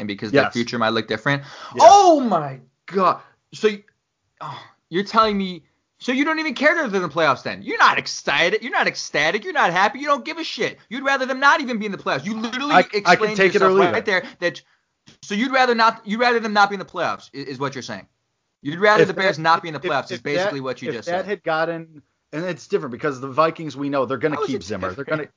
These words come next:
Speaker 2: they're, 'cause we
Speaker 1: How
Speaker 2: know they're gonna keep Zimmer. They're gonna keep Cousins.
Speaker 1: Okay,
Speaker 2: But
Speaker 1: but
Speaker 2: the
Speaker 1: they
Speaker 2: thing
Speaker 1: were
Speaker 2: is with the
Speaker 1: seven and nine.
Speaker 2: Bears,
Speaker 1: Nothing's gonna change. You know,
Speaker 2: the,
Speaker 1: like, I
Speaker 2: the
Speaker 1: don't
Speaker 2: Bears are di-, the Bears are different because if you had just kept it, like,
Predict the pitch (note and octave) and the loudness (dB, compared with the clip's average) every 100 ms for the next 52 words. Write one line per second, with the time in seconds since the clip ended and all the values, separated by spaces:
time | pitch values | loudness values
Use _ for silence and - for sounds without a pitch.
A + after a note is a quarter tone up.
0 | _ - C#3+ _ F#3+ F#3+ A3+ A3 B3+ D#3 | _ -6 -6 _ -2 2 2 4 6 6
1 | F3+ A3 A3+ G3+ B2+ C#3 C#3 C3+ A#2 D#3+ | 2 0 -2 -4 -2 0 0 -2 -2 -2
2 | E3 - - - G#2 F#2+ G2 A2+ - _ | -2 -8 -10 -4 -4 -4 -10 -12 -16 _
3 | _ C#3+ C#3 G#3 - E3 F3 G3+ A3+ F3+ | _ -8 -2 2 4 2 2 2 4 2
4 | F#3+ G#3+ A#3 G#3+ C4 A3+ A3 A#3 F3 A3+ | 4 2 2 2 2 2 0 -2 -6 -4
5 | A#3+ G#3+ B3 G3+ B2+ E3 G3 G3+ G3 E3 | -4 -6 -10 -14 -12 -4 0 0 -2 -6
6 | A#3+ A3 E3+ F#3 F#3 F#3+ D#3 F#3 F3+ D#3 | -6 -2 0 0 0 -6 -4 -4 -2 -2
7 | D#3+ F#3+ F#3 D3+ F#3 F#3+ D3+ D3 C3+ B2 | 0 0 -2 -6 -6 -6 -6 -4 -4 -6
8 | D#3 D#3 D3 D3+ - E3+ D3+ - C#3+ C3+ | -4 -4 -6 -10 -6 -4 -4 -2 -4 -2
9 | C#3 C3+ - | 0 -2 -2